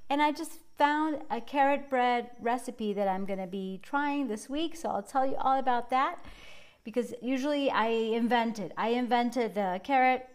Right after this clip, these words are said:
cake, and it came out pretty great. The, the, I would say the flavor is perfect, yet the texture isn't. So,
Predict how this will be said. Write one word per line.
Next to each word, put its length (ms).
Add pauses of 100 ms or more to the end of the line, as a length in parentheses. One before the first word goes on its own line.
(140)
cake, 260
and 100
it 120
came 220
out 180
pretty 320 (460)
great. 300
The, 140 (200)
the, 200
I 100
would 160
say 180
the 100
flavor 380
is 140
perfect, 540 (300)
yet 220
the 120
texture 500
isn't. 380
So, 320